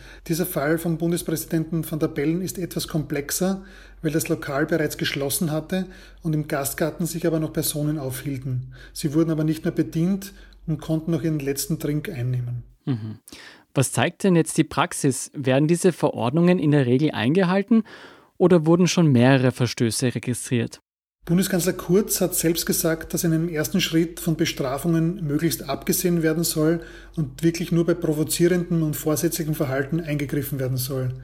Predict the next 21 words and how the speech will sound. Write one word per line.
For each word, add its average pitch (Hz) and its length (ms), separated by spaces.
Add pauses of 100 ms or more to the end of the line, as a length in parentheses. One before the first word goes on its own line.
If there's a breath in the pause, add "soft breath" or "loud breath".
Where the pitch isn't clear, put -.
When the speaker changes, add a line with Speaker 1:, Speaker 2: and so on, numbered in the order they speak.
(460 loud breath)
Speaker 1:
In 156 60
der 143 120
Wirtschaftskammer 175 520
selbst 165 380
in 165 120
Wien 165 280
weiß 139 240
man 165 80
von 160 140
bisher 160 300
zwei 139 300
Anzeigen. 170 540 (580 loud breath)
In 170 140
einem 165 260
Fall 165 300
hat 156 100
ein 170 220
Nachtlokalbesitzer 165 960
eine 160 180
Anzeige 165 360
erhalten, 156 540